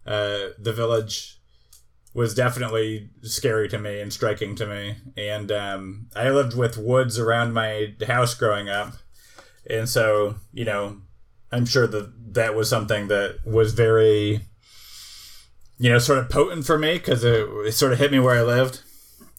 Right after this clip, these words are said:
So yeah, M. Night has been, you know, with me for as long as I've been, not as long as I've been watching movies, but definitely as long as I've been watching horror.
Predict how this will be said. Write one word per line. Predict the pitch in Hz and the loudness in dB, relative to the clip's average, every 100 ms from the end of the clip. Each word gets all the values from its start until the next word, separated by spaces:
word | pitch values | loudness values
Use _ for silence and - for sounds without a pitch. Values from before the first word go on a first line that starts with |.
| - - - - | -20 -20 -20 -10
So | - | 2
yeah, | 151 196 180 | 4 6 4
M. | 135 151 | 2 2
Night | 185 175 147 | 4 2 4
has | 143 127 | 0 2
been, | 123 143 139 139 139 127 | 2 2 2 -2 -2 -2
you | 123 | -2
know, | 123 117 | 0 2
with | 127 123 | 2 0
me | 131 120 | -2 -2
for | 127 | 0
as | 117 117 | 2 2
long | 123 120 | 2 2
as | 113 | 2
I've | 117 113 110 | 2 2 0
been, | 117 117 120 | -2 -2 -4
not | 127 165 | 0 0
as | 123 | 2
long | 135 139 | 2 2
as | 127 | 2
I've | |
been | 123 | 0
watching | 120 113 117 | 0 -2 -4
movies, | 110 113 120 117 | -4 -2 -2 -4
but | 117 | -2
definitely | 123 127 123 | -2 -2 -4
as | 113 | -2
long | 120 120 | -2 -2
as | 117 | -2
I've | |
been | 110 | -4
watching | 110 110 101 | -6 -6 -6
horror. | 113 113 98 - | 0 0 0 -6